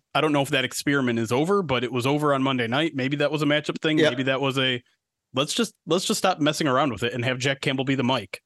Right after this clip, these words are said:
Speaker 1: and, and scale back Derek Barnes's role." Um, but,
Speaker 2: Very
Speaker 1: but, like
Speaker 2: interesting, 'cause there was a couple like that too.
Speaker 1: Right. Um, and, and, and, you know, Julian's been in and out, and, and, you know, Romeo's been in and out. Charles Harris has been in and out. It's, it's,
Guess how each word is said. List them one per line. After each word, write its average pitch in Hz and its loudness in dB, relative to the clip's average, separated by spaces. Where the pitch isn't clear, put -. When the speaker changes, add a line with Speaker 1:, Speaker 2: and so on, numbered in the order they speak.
Speaker 1:
and, 117 -2
and 117 -2
scale 127 -4
back 131 0
Derek 131 -2
Barnes's 113 -2
role." 82 -12
Um, 113 -2
but, 170 4
Speaker 2:
Very 277 4
Speaker 1:
but, 254 4
like 262 4
Speaker 2:
interesting, 208 4
'cause 151 2
there 190 6
was 175 2
a 151 -2
couple 208 0
like 107 -2
that - -4
too. - -2
Speaker 1:
Right. 156 2
Um, 127 -2
and, 135 -2
and, 131 0
and, 117 -2
you 135 -2
know, 110 -2
Julian's 180 2
been 170 0
in 165 2
and 160 2
out, 156 2
and, 110 -2
and, 123 -4
you 127 -2
know, 95 -6
Romeo's 170 2
been 160 0
in 160 2
and 156 0
out. 151 0
Charles 151 0
Harris 170 2
has 151 -2
been 160 -2
in 156 2
and 156 2
out. 151 0
It's, 135 -4
it's, - -6